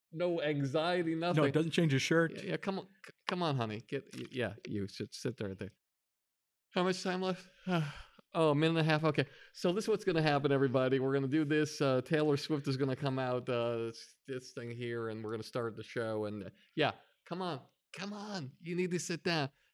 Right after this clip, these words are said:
Speaker 1: Yeah, we got about forty-five seconds left. So, um, let's see. Is there anything else I need to say? Well, we're live. It's gonna be a great show. And, uh, uh, thirty seconds, Ken.
Speaker 2: But
Speaker 1: Uh,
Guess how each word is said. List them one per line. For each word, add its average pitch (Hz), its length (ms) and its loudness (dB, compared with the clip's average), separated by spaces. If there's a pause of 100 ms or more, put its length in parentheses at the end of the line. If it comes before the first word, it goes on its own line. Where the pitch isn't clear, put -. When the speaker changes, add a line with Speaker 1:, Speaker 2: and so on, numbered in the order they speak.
Speaker 1:
Yeah, 147 120 4
we 147 60 6
got 151 100 10
about 135 120 4
forty-five 127 480 6
seconds 113 340 2
left. 113 140 6 (280)
So, 151 360 2
um, 139 480 0
let's 156 180 -12
see. 127 220 -2
Is 113 140 -2
there 120 120 -6
anything 139 300 -2
else 139 240 -6
I 127 120 -4
need 131 180 -4
to 127 80 -8
say? 131 400 -10 (1000)
Well, 151 140 2
we're 151 160 6
live. 151 380 4
It's 143 120 -4
gonna 156 140 0
be 143 80 2
a 147 60 2
great 147 320 2
show. 165 460 2
And, 139 200 4
uh, 135 340 6 (160)
uh, 131 540 2 (240)
thirty 175 300 6
seconds, 170 760 2
Ken. 143 320 6 (240)
Speaker 2:
But 190 160 2
Speaker 1:
Uh, 127 160 0